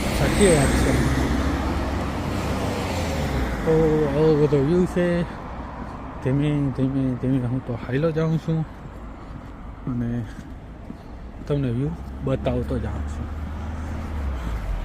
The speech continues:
I hope તમને વ્યૂ ગમશે. કેફે આ સાંજનું ટાણું છે. most of તો બધા અત્યારે ગાડી રાખીને મન થાય ને ચાર્જિંગ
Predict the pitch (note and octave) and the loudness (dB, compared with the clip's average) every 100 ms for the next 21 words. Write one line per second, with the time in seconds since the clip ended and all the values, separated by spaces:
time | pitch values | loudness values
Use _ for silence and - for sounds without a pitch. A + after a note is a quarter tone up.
0 | - - - - A#2 E3+ F3+ - D3+ D3 | -6 -8 -6 -2 2 4 4 4 2 2
1 | B2+ D3 B2+ D3+ E3+ G#3 F#3+ - - - | 2 0 2 2 4 4 4 4 0 -2
2 | - - - - - - - - - - | -2 -2 -2 -2 -4 -4 -4 -4 -2 -2
3 | - - - - - - - - - - | -4 -4 -4 -4 -4 -4 -2 -2 -2 -4
4 | - - - - - - - D#3 D#3+ E3+ | -4 -6 -6 -8 -8 -8 0 6 6 6
5 | E3 D#3+ D3 - C3+ D3+ D#3 D#3 C3+ D3+ | 6 6 4 0 0 4 4 4 4 4
6 | F3 D#3+ F3+ D#3 - - - - - - | 2 4 2 2 -2 -4 -6 -6 -6 -6
7 | - - - - D#3+ F3+ F#3+ F3 F3 E3+ | -4 -4 -2 4 6 8 6 6 6 8
8 | E3+ F3+ E3+ F#3 F3 D#3 F3 F3+ E3+ F3+ | 10 10 10 8 6 8 6 8 8 8
9 | - G#3+ E3+ D3+ E3+ C#3 E3 E3+ D#3 D3+ | 6 4 6 6 6 6 8 8 6 6
10 | D#3 F#3 | 6 6